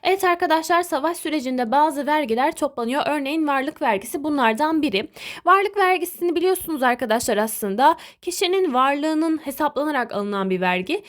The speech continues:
E, varlıklar hesaplanıyor ve buna göre bir vergi toplanıyor. Amaç Türkiye'nin savaş sürecindeki ekonomik, e, durumunu düzeltmektir aslında. Savaş, evet Türkiye henüz katılmamış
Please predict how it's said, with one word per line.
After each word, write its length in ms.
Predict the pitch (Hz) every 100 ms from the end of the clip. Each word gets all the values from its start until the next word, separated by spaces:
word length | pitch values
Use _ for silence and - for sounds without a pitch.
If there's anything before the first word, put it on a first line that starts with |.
| - -
E, 120 | 208
varlıklar 540 | 254 294 285 302 311 302
hesaplanıyor 640 | 262 - 214 202 220 285
ve 120 | 285
buna 160 | 269 302
göre 240 | 269 294
bir 140 | 294 240
vergi 260 | 233 247
toplanıyor. 500 | 311 269 - 185 254 311 -
Amaç 340 | 311 359 -
Türkiye'nin 380 | 359 330 339 330
savaş 400 | 320 277 339 -
sürecindeki 500 | 339 311 294 302 349
ekonomik, 540 | - 285 269 320 359 - - -
e, 180 | 226 226
durumunu 360 | 339 269 392
düzeltmektir 640 | 349 254 247 254 247 240 185
aslında. 300 | 185 - 190
Savaş, 380 | 262 262 285 - -
evet 240 | 262 262 254
Türkiye 320 | 233 254 277
henüz 220 | 269 269
katılmamış 600 | - 240 330 320 240 233